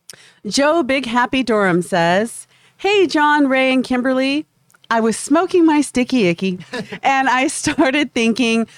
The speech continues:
Speaker 1: could it be the Sandman, Electro, and the Lizard versus Tom Holland, Spider-Man,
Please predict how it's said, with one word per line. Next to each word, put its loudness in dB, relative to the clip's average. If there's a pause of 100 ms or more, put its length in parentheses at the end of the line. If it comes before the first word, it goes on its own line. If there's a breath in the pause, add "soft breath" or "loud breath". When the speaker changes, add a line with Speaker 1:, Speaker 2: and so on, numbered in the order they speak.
(200 loud breath)
Speaker 1:
could 0
it 0
be 2
the 0
Sandman, 2
Electro, 0
and 0
the 0
Lizard -2
versus -4
Tom 0
Holland, 2
Spider-Man, 0